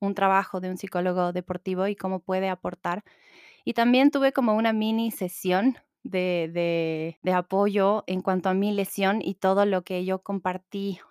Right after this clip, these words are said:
hoy en este episodio sobre los, em, struggles, las dificultades que estoy teniendo mentales en cuanto a mi lesión y todo el tiempo de recuperación que ya, ya voy completando y que se está haciendo cuesta arriba. Entonces, espero que disfruten de este episodio.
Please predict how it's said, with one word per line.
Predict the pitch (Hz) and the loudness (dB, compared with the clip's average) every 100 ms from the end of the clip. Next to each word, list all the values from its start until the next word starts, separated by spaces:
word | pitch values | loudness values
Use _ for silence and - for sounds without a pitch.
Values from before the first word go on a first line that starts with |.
| - | -10
hoy | 185 185 190 180 | -6 -4 -4 -2
en | 180 | -4
este | 180 - 175 | -4 -6 -6
episodio | 175 185 190 185 190 | -6 -6 -4 -2 -2
sobre | - 190 185 180 | -2 -4 -2 -2
los, | 185 175 175 175 - - | 0 0 -2 -4 -12 -8
em, | 180 175 175 170 170 170 170 170 - | -4 -4 -2 -4 -4 -4 -6 -8 -10
struggles, | - 220 262 202 175 | -8 -4 -2 -4 -6
las | 180 | -10
dificultades | 185 185 - 185 190 190 | -8 -8 -8 -4 -2 -2
que | - | -4
estoy | 190 185 175 _ - | -8 -6 -8 _ -4
teniendo | 180 180 196 175 | 0 0 0 0
mentales | 175 170 190 190 175 _ _ _ _ _ _ _ _ | 0 -2 -4 -6 -10 _ _ _ _ _ _ _ _
en | - 185 180 | -6 -2 -2
cuanto | 175 185 180 | 0 0 0
a | 185 | 0
mi | 185 | 0
lesión | 180 - 196 180 185 | -2 -6 -2 0 0
y | 180 | 0
todo | 180 | -2
el | 175 | -2
tiempo | 185 180 180 | -2 0 -2
de | |
recuperación | 175 175 175 175 - 175 | -4 -6 -8 -8 -4 -4
que | 175 175 | -4 -6
ya, | 170 170 - _ - | -6 -6 -10 _ -8
ya | 175 | -6
voy | 170 170 | -4 -6
completando | - 175 180 170 170 175 202 | -6 -6 -6 -4 -2 0 -2
y | 185 | -6
que | 175 | -12
se | - | -20
está | - 180 | -12 -8
haciendo | 175 175 | -6 -6
cuesta | 170 175 - | -6 -8 -8
arriba. | 175 175 165 | -6 -6 -4
Entonces, | 165 180 208 214 240 240 - | -4 -2 -4 0 0 0 -4
espero | 214 - 277 | -4 0 0
que | 311 | 2
disfruten | 302 - 269 269 | -2 -4 -2 -2
de | 247 | -2
este | 240 | -6
episodio. | 233 - 165 190 | -10 -6 -4 -4